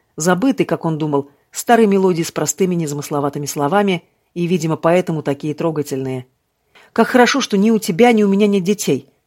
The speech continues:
говорила Хелен. «Боженька нас пожалел и не дал деток, а вот когда в Бразилию уедем, обязательно заведём». «Конечно, двоих», согласно подхватывал Марио. Вскоре от приятных мечтаний они перешли к конкретному планированию своего побега,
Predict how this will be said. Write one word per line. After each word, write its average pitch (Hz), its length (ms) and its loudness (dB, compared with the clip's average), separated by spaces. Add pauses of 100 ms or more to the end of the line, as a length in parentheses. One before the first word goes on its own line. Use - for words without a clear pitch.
(120)
говорила 151 380 -2
Хелен. 135 380 -4 (280)
«Боженька 208 460 2
нас 202 180 0
пожалел 214 400 2
и 196 120 -2
не 185 120 0
дал 180 200 2
деток, 165 520 0
а 170 80 -2
вот 165 120 -6
когда 156 240 -2
в 143 60 -4
Бразилию 190 460 0
уедем, 156 360 -2
обязательно 160 560 -4
заведём». 139 460 -4 (680)
«Конечно, 202 600 2
двоих», 160 480 0 (480)
согласно 151 480 -2
подхватывал 151 520 -4
Марио. 143 360 -2 (580)
Вскоре 302 340 -2
от - 80 -10
приятных 214 400 0
мечтаний 269 480 -2
они 202 180 -2
перешли 202 320 -4
к 180 80 -8
конкретному 202 540 0
планированию 180 560 -4
своего 180 280 -4
побега, 170 640 -2